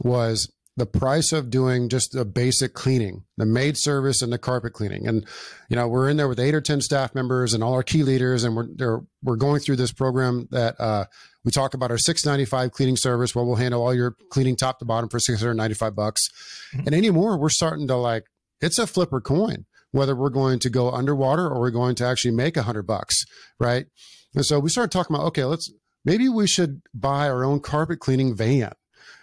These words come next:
Speaker 2: Mm-hmm.
Speaker 1: right? And these are some of the ideas that come out of the, the maintenance side. And so we're looking at that. And I know it's, this is a completely offshoot conversation, but,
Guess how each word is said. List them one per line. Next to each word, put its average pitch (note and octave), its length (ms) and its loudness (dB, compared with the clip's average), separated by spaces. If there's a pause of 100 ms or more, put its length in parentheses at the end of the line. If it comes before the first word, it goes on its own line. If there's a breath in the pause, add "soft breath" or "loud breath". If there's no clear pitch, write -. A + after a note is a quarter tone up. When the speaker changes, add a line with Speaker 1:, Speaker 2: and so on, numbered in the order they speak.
(140)
Speaker 2:
Mm-hmm. - 100 -2
Speaker 1:
right? C3 160 2
And D3+ 180 2
these G#3 160 2
are F3+ 60 2
some E3+ 180 2
of C#3+ 40 2
the C#3+ 120 4
ideas C3+ 260 0
that B2 100 -4
come B2 180 0
out C#3 160 0
of C3+ 80 0
the, A#2+ 120 0
the A2 80 -4
maintenance C#3 560 0
side. A2+ 400 -2 (800)
And D3 280 2
so C#3+ 100 0
we're C#3+ 180 4
looking E3+ 260 2
at C3 140 -4
that. B2+ 340 -2
And C3 120 0
I D3+ 60 2
know F#3+ 160 2
it's, - 160 -2
this C#3 220 -2
is A#2+ 100 -2
a B2+ 60 0
completely E3+ 560 0
offshoot C3 400 0
conversation, B2 640 0
but, A2+ 180 0